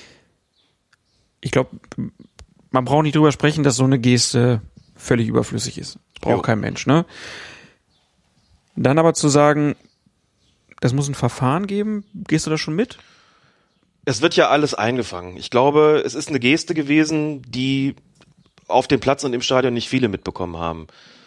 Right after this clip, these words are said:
Speaker 2: Thema geworden ist es, weil es die Kameras eingefangen haben.
Speaker 1: Und
Speaker 2: Man
Speaker 1: da
Speaker 2: muss
Speaker 1: kam's halt in Dauerschleife, ne? Das war dann halt
Speaker 2: Ja.
Speaker 1: der Aufreger in diesem Spiel.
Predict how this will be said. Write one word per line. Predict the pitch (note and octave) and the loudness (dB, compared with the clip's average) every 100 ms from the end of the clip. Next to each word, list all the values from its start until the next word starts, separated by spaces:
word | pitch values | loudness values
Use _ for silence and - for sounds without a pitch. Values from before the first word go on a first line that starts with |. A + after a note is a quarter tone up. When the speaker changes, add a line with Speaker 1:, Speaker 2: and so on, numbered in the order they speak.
| _ _ _ | _ _ _
Speaker 2:
Thema | - D3+ F#3+ | 0 2 2
geworden | F3+ E3 E3+ D3 | 2 4 4 4
ist | D3 | -2
es, | D3 | -2
weil | C#3+ | -2
es | - | -2
die | |
Kameras | A#2+ A#2+ A2+ F2 - | -2 0 2 0 -4
eingefangen | E2 E2 - E2 D#2+ | -12 -14 -14 -14 -10
haben. | E2+ E2 - - _ _ - | -10 -10 -16 -20 _ _ -8
Speaker 1:
Und | - | 0
Speaker 2:
Man | |
Speaker 1:
da | C3 | 2
Speaker 2:
muss | F3+ | 2
Speaker 1:
kam's | E3 E3+ | 2 2
halt | D#3+ | 0
in | D#3+ | 2
Dauerschleife, | E3+ C3+ B2+ B2 A#2+ A#2+ | 4 4 2 -2 -4 -4
ne? | D3 F#3+ | -6 -4
Das | C#3+ C3 | -4 -2
war | D3 | 0
dann | C#3+ | 0
halt | C#3+ C3+ | 0 0
Speaker 2:
Ja. | C3+ | 2
Speaker 1:
der | |
Aufreger | D3 C#3+ D3 C#3 | 0 0 0 2
in | C3 | 2
diesem | B2+ B2 | 0 -4
Spiel. | - C#3+ F3+ | 0 2 2